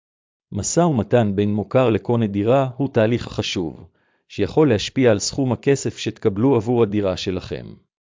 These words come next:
ישנם מספר דגשים חשובים שכדאי לזכור במהלך המשא ומתן.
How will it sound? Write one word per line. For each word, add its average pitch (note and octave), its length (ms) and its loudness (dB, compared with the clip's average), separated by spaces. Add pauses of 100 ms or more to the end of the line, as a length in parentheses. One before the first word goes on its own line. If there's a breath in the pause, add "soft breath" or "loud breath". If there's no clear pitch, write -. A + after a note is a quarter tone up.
(880)
ישנם C3 400 0
מספר C3 380 0
דגשים G#2 440 -4
חשובים G#2 560 -2
שכדאי A#2+ 440 0
לזכור A2 480 2
במהלך G#2+ 520 0
המשא A#2 260 -4
ומתן. F2+ 600 -4